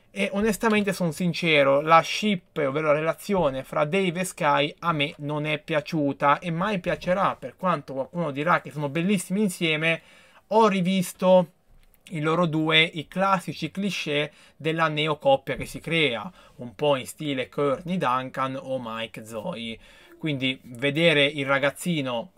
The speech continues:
il più sfigatello, diciamo apparentemente il più smilzo, che si prende la bella ragazza, è una cosa già visto e rivisto.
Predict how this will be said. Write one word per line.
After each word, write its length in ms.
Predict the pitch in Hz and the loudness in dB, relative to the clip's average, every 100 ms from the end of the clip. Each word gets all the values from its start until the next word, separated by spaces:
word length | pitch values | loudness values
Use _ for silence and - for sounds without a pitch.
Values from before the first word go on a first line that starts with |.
| _ _ | _ _
il 160 | 139 127 | -18 -14
più 160 | - | -12
sfigatello, 880 | 139 - 147 139 - 170 147 127 120 | -12 -10 -2 -2 2 4 4 2 -4
diciamo 400 | 117 117 - 151 | -6 -10 -4 -2
apparentemente 760 | 127 - 131 127 139 175 160 131 | -2 -2 -4 -4 -2 0 0 -2
il 40 | |
più 140 | 113 143 | -10 -10
smilzo, 460 | 143 180 156 - | -4 -2 -2 -6
che 100 | - | -16
si 240 | 131 - 135 | -18 -12 -12
prende 480 | - 180 165 123 123 | -4 0 0 -2 -6
la 100 | 127 | -6
bella 240 | 160 185 | -4 -2
ragazza, 580 | 202 147 123 - 131 123 - - _ | -2 -2 -4 -4 -8 -10 -12 -20 _
è 100 | - | 2
una 120 | 214 | 2
cosa 260 | 165 156 156 | 2 -2 0
già 140 | 143 | 0
visto 320 | 127 135 - | 0 -4 -6
e 40 | 131 | -8
rivisto. 720 | 120 110 98 - 127 123 | -8 -10 -14 -10 -6 -6